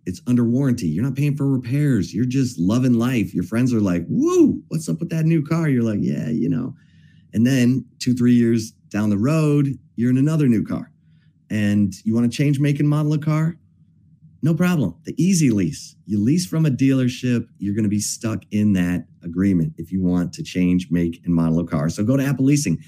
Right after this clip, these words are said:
It's one of a kind, is unique in all the world. You don't hear about places leasing every make and model of car. Um, Scott Crossett,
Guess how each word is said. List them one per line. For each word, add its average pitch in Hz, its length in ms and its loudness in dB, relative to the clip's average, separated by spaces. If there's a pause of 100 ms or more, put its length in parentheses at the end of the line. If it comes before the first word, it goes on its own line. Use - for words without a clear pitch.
(180)
It's 92 160 -8
one 110 180 2
of 143 80 2
a 143 60 2
kind, 117 500 2 (380)
is 90 180 -6
unique 104 440 2
in 131 80 2
all 120 140 2
the 120 220 2
world. 98 380 0 (500)
You 90 120 -2
don't 117 360 0 (460)
hear 120 280 0
about 98 440 0 (400)
places 92 600 -2
leasing 110 580 0
every 101 320 0
make 98 260 0
and 92 80 2
model 90 300 2
of 85 160 -4
car. 85 420 -2 (540)
Um, 82 420 0
Scott - 320 -6
Crossett, 95 560 -2